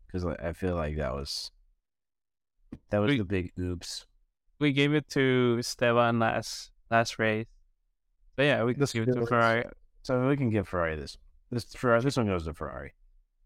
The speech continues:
Speaker 2: Okay.
Speaker 1: Uh, just for specifically, Xavi. <laughs>
Speaker 2: Uh, Sha-, <laughs>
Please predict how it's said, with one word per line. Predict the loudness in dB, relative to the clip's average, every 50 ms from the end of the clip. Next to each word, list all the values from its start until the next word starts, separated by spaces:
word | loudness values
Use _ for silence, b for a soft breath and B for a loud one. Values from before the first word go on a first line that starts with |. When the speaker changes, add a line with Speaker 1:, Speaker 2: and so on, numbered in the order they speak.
| _ _ _ 0
Speaker 2:
Okay. | 0 2 2
Speaker 1:
Uh, | 0 -2
just | 0 -2 -2 -4 -6 _ _ _ _ _ _ _ _ _
for | -4 -2
specifically, | -2 -2 -6 -8 -6 -2 0 0 2 2 0 0 2 0 0 0 -2 -4 _ _ _ _ _ _ _ _ _ _ _
Xavi. | -6 -6 -6 -6 -6 -10 -16 -20 _ _ _ _ _ _ -20 -20 -8 -8
<laughs> | -8 -4 -4 -2 -2
Speaker 2:
Uh, | -2 -4 -4 _ _
Sha-, | 2 2 2 2 0 -6 _ _ _ _ _ _ _
<laughs> | -14